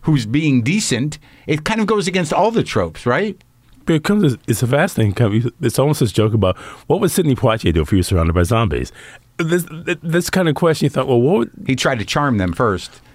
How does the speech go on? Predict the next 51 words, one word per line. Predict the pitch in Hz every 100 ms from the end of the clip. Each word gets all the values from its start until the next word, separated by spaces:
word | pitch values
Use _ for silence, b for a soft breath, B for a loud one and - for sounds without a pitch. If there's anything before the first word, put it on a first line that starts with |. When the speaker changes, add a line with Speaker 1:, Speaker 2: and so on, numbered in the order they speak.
| -
Speaker 2:
Maybe, | - 285 311 247 311
but, | 170 156
you | 220
know, | 214
he | 180 208
know. | 170 165
I | 160 175
mean, | 175
but | 170
he, | 180 185
because | 180 170 - 127 175 156
he, | 170
he's | 160 151
always | 143 170 160
the | 151
most | 143 143 -
able | 131 135 143
person | 180 147 160 135
in | 139
any | 127 135
situation. | - 143 156 160 170 107 113
Speaker 1:
Yeah. | 101 78 -
Speaker 2:
In | 139 139
Lose | 139 175 165
the | 160
Feel, | - 196 101
he | 92
fixes | 80 - 123 131 - -
everything. | 196 190 120 - 80
It's | 85
like, | 98
what, | 160
what | 139 214 - -
can't | - 214 -
this | 156
guy | - 143
do? | 143 185 - B
Speaker 1:
Yeah. | 110
Speaker 2:
Oh, | 180 120 B B B _ _
you | -
know, | 110 -
touch | - 175
one | 143
of | 123
these | 120
women. | 120 170 95 76
That's | 110 147
what | 113
he | 82
can't | - 64 67
do. | 64